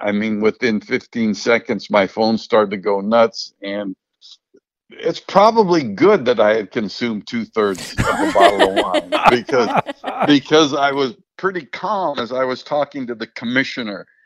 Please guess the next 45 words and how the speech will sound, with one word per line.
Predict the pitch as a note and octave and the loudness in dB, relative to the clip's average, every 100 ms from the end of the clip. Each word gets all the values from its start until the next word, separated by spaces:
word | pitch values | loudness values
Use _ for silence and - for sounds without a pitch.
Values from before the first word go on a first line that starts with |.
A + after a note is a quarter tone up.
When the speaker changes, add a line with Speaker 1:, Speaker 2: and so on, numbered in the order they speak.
| _ | _
Speaker 1:
and | C3 A#2 | -4 -2
I | A#2 | 0
was | A2 A2 | -2 -4
talking | - C3 A#2+ C3+ A#2+ | 4 4 4 -2 -4
to | - B2 A#2+ A2 _ _ _ | -2 -4 -4 -10 _ _ _
the | C3 A#2 | -2 4
head | C3+ | 4
of | B2 A#2 | 2 -4
P | C#3 B2+ | -4 0
R | B2 A#2+ A#2+ | 2 2 0
for | B2 | -8
the | A2 A#2 | -10 -8
N | A#2 A2+ | -6 -6
F | A2 - | -6 -4
L, | A#2 G#2+ | -4 -4
Greg | F#2+ A#2+ A#2 A2 | -4 -4 -4 -4
Aiello, | G#2+ G#2+ G#2+ A#2 G#2+ F2 - _ _ | -6 -4 -4 -2 -4 -6 -10 _ _
who | A2+ G#2+ | -8 -8
said, | - B2+ G#2+ | -2 -2 -2
"You | G#2+ | -6
better | F#2+ A#2+ A#2+ | 0 0 0
be | G2+ A#2 A2+ | -2 -6 -6
prepared," | - G2 - B2+ A#2 A2 G#2 F#2+ | -8 -8 2 6 6 6 2 -2
and | F#2+ G#2 | -6 -8
who | G#2 | -8
said, | - A2+ | -4 -2
"They're | G#2+ A2 | -2 -4
gonna, | G#2 A#2 A2+ - _ G2+ | -4 -6 -6 -10 _ -12
t-, | G2+ B2+ - | -10 -10 -6
tomorrow | A#2+ A#2 A#2 B2 B2 B2+ A2 _ _ - | 0 4 6 8 8 6 2 _ _ -10
you | A#2+ | -8
need | A#2+ A#2+ | -6 -6
to | A#2 | -8
go | F#3 A3+ B2+ A#2+ - | -8 -4 -2 -4 -4
on | A#2+ A#2+ A#2 A#2 | -4 -4 -6 -8
E | A#2+ A#2 | -6 -6
S | A2 | -8
P | - B2 A#2 | -10 -8 -6
N | A#2+ | -6
before | A2 G2+ - A#2 | -8 -12 -4 -2
the | A2+ | -2
game | G#2+ A2+ A#2 A2+ | -2 -2 0 -2
and | G#2+ | -4
explain | G2+ - - A#2+ B2 A#2+ | -8 -12 -10 -2 0 0
this | A2 A2 - | 0 -2 -4